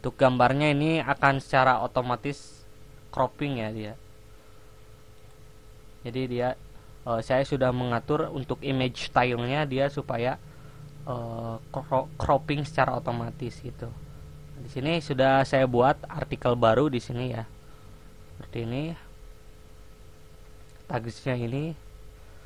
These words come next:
Kemudian kita cek di view-nya ya, view artikelnya, di flag artikel di sini sudah saya tambahkan sebuah artikel baru.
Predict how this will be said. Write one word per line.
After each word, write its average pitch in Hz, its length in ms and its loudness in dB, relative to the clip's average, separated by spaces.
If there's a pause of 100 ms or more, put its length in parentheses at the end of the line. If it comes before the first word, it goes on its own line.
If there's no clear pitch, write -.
(760)
Kemudian 135 320 0
kita 135 160 -2
cek 156 320 -2
di 120 640 2
view-nya 135 560 4
ya, 120 160 2 (160)
view 120 240 2
artikelnya, 113 720 -2
di 135 80 -4
flag 113 320 -2
artikel 117 400 -2
di 135 80 0
sini 123 240 -2
sudah 120 400 2 (500)
saya 113 400 0
tambahkan 117 640 4
sebuah 107 400 -2
artikel 117 640 2
baru. 104 320 -4